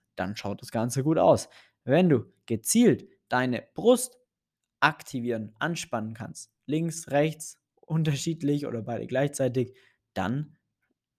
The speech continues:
machst du schon mal grundlegend was richtig. Wenn das nicht der Fall sein sollte, dann machst du wahrscheinlich noch einiges falsch in deiner Technik. Und, äh,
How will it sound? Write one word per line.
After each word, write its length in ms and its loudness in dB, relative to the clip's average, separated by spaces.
machst 260 -6
du 60 -2
schon 160 -4
mal 140 0
grundlegend 720 -4
was 200 -6
richtig. 440 -10
Wenn 160 -2
das 180 -2
nicht 300 2
der 100 6
Fall 260 2
sein 220 -2
sollte, 680 0
dann 400 -2
machst 280 -6
du 100 -2
wahrscheinlich 720 -2
noch 220 -6
einiges 500 -4
falsch 320 4
in 120 -6
deiner 280 -4
Technik. 600 -4
Und, 520 -2
äh, 280 0